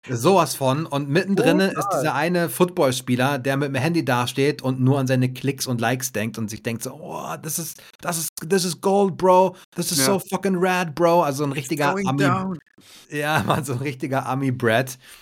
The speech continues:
Speaker 2: Ja.
Speaker 1: Und so fängt halt der Film an. Ein super
Speaker 2: So ein
Speaker 1: schönes Intro
Speaker 2: Ami-Brat,
Speaker 1: zum
Speaker 2: ja.
Speaker 1: Film.
Speaker 2: Ja.
Speaker 1: Und, äh, dann auf einmal ein Jahr später.
Speaker 2: Ey, erstmal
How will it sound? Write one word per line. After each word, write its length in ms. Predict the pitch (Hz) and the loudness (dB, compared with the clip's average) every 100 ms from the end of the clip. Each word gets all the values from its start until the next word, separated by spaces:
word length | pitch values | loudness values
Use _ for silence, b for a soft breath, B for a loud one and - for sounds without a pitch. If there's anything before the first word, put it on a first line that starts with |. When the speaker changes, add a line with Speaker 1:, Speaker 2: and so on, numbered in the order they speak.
| B | B
Speaker 2:
Ja. 320 | 151 151 151 - B B B B - | -2 0 0 -6 B B B B -2
Speaker 1:
Und 160 | 143 127 | -2 2
so 180 | 160 | 2
fängt 300 | 175 151 135 | 2 -2 -2
halt 340 | 131 127 131 - | 0 0 -2 -6
der 80 | 120 | -6
Film 300 | - 113 98 | -4 -6 -6
an. 320 | 101 95 104 | -10 -8 -6
Ein 40 | |
super 280 | 104 143 170 | -4 0 0
Speaker 2:
So 60 | 147 | 0
ein 0 | |
Speaker 1:
schönes 220 | 165 117 | -2 -2
Intro 240 | 147 151 160 | -4 -4 -4
Speaker 2:
Ami-Brat, 80 | - | -4
Speaker 1:
zum 140 | 147 | -4
Speaker 2:
ja. 60 | 131 | -2
Speaker 1:
Film. 440 | 139 139 135 135 B B B B B _ | -2 -2 -2 -6 B B B B B _
Speaker 2:
Ja. 280 | 139 135 135 | 2 4 4
Speaker 1:
Und, 220 | 131 131 | 2 -2
äh, 340 | 135 131 131 131 | 0 2 2 0
dann 260 | 127 127 156 | 0 0 0
auf 220 | 143 135 | -4 -4
einmal 540 | 120 135 147 147 147 - | -4 -4 -2 -2 -4 -2
ein 280 | 123 135 135 | -2 0 0
Jahr 160 | 131 | 0
später. 640 | 123 - 127 123 120 90 92 b _ - - | 0 0 2 2 2 -4 -6 b _ -20 -6
Speaker 2:
Ey, 300 | 139 151 151 | -4 -4 -4
erstmal 540 | 147 143 - 147 143 | -6 -4 0 2 2